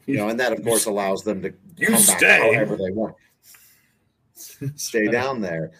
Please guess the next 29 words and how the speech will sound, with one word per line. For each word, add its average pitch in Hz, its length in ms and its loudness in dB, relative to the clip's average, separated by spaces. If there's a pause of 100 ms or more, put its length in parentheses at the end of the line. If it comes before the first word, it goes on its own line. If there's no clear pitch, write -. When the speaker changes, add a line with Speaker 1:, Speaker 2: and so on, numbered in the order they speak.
(120)
Speaker 1:
But 147 160 -2
I 175 80 4
think 208 180 0
they 220 60 2
could 170 160 2
have 156 80 2
sold 151 280 0
that 139 100 -2
a 135 40 0
little 127 220 -4
bit 117 180 0
better, 104 240 -2
because 117 280 -6
you're 131 100 -4
right. 123 180 2
It's 104 120 -8
basically 113 400 -2
they're 95 140 -4
fighting, 156 300 0
they're 143 120 -6
fighting, 123 320 -6
they're 120 100 -4
fighting. 101 320 -6
They 98 80 -8
come 139 460 -8 (180)
together 113 420 0
to 107 80 -2
beat 110 280 -6
the 101 200 -4